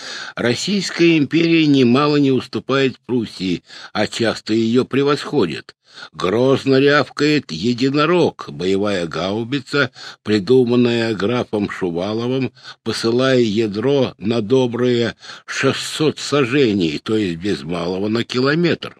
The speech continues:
Одиннадцатого января тысяча семьсот пятьдесят восьмого года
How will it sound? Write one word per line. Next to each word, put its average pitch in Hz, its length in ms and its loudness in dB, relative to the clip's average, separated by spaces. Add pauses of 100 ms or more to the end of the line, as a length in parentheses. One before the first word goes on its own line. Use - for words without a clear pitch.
(580)
Одиннадцатого 175 640 2
января 160 560 4
тысяча 147 420 0
семьсот 147 520 -4
пятьдесят 139 400 -4
восьмого 135 440 -2
года 143 440 0